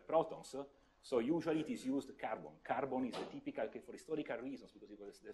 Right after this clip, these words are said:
the first ion to be used in Japan, is what is now used at, at most of, uh, therapy accelerators, is carbon, and carbon is, uh, already the, uh, effectiveness as compared to radiation therapy is a factor of three for,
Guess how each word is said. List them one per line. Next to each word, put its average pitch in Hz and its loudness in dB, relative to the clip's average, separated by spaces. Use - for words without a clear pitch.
the 104 -8
first - -8
ion 123 0
to 107 -10
be 90 -10
used 104 -12
in 90 -18
Japan, 104 -2
is 107 -6
what 123 -2
is 117 -8
now 117 0
used 113 -4
at, 95 -4
at 104 -8
most 117 -8
of, 101 -8
uh, 92 -2
therapy 127 4
accelerators, 104 -2
is - -10
carbon, 117 2
and 135 0
carbon 160 2
is, 123 0
uh, 113 2
already 156 2
the, 135 2
uh, - -6
effectiveness 87 -2
as - -2
compared 127 0
to 104 -8
radiation 110 -6
therapy 110 -6
is 135 4
a 131 -2
factor 127 -4
of 107 -2
three 143 2
for, 101 2